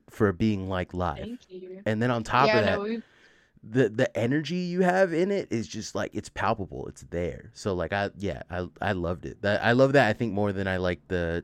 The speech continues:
Speaker 1: Torture. Not to, like, say that I didn't like 'em, 'cause I like both of 'em, but I definitely liked that I could feel that energy and presence through your
Speaker 2: Oh, yeah.
Speaker 1: live set.
Speaker 2: It's definitely kind of an unpopular opinion
Speaker 1: <laughs> Yeah.
Speaker 2: based off of the numbers, I feel like,
Speaker 1: <laughs>
Speaker 2: but, but I, I really respect that opinion. I think,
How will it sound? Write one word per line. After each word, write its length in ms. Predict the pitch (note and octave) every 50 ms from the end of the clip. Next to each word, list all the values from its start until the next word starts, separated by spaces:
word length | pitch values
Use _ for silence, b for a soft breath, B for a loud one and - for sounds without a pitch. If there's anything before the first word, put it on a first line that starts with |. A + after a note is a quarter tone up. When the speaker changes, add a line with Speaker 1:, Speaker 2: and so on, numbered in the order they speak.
| _
Speaker 1:
Torture. 260 | - G#2+ F#2+ - - G#2
Not 140 | A2 A2+ -
to, 80 | F#2
like, 200 | D#2+ D#2+ D#2 -
say 140 | - F#2+ F2
that 120 | E2+ E2+ D#2+
I 80 | D#2
didn't 220 | D#2 E2+ D#2+ D#2 D2+
like 180 | D2+ D#2 -
'em, 80 | - C#2+
'cause 120 | - -
I 60 | D#2+
like 220 | D#2+ E2+ E2+ D#2+ -
both 220 | D#2 D#2+ D#2 -
of 80 | - -
'em, 40 | F2
but 140 | - F2+ F2+
I 80 | F#2 F2+
definitely 440 | E2 G2+ G2+ G2 - G2 F2 F2 F2+
liked 340 | D#2+ E2 D#2+ D#2+ - _ b b b b b b b b -
that 100 | G2 F2+
I 60 | F2
could 140 | - F2 -
feel 280 | - - G2+ E2+ E2+ D#2+
that 180 | D#2+ D#2 D2+ -
energy 420 | - E2 D#2+ D#2 D#2 - C#2 C#2 A#1+
and 100 | C2+ -
presence 460 | - E2+ D#2+ - - - - - -
through 120 | - D#2+ D2
your 220 | C#2+ C#2 D2 C#2+ D2 D2+
Speaker 2:
Oh, 40 | D2
yeah. 120 | - - - E2 -
Speaker 1:
live 120 | - -
set. 220 | - - - - -
Speaker 2:
It's 180 | G3+ G3 - -
definitely 300 | G3+ G3 - G#3+ G#3 F#3+
kind 200 | F#3 G3 F#3+ F3+
of 100 | F3 E3+
an 120 | F3 F3 - - -
unpopular 640 | E3 F3 E3+ - D#3 D#3 D3+ - F3 E3+ D#3+ D3 C#3+
opinion 640 | - - - E3+ E3+ - D#3 - - - - -
Speaker 1:
<laughs> 20 | C3
Yeah. 140 | C#3 -
Speaker 2:
based 140 | - - -
off 160 | A#3+ A#3+ A#3+ G3
of 80 | F3+
the 80 | E3 E3
numbers, 720 | E3 D#3+ D#3+ F3 E3 E3 D#3+ D#3+ E3 - - - E4 - - G4
I 100 | - E3+
feel 220 | - C#3 D#3+ E3 -
like, 300 | D#3 D3 D#3 D#3 C#3+ -
Speaker 1:
<laughs> 100 | C#3+ C#3
Speaker 2:
but, 320 | F3+ E3 D#3 D3+ - - _ _ B B B B B B B B B B _ _ _ _
but 320 | - F#3 F3 D#3+ D3 - - -
I, 80 | F#3
I 240 | G3 G3 - - F#3+ G3
really 280 | F#3+ G3 G3+ G3 F#3
respect 360 | E3+ E3+ E3 - - E3 D#3+
that 140 | - D#3+ D3+
opinion. 440 | D3+ - D#3 D3+ D#3 D#3 D3+ D3 D3 -
I 80 | F3+
think, 300 | F#3+ - C#4 C#4 A#3+ -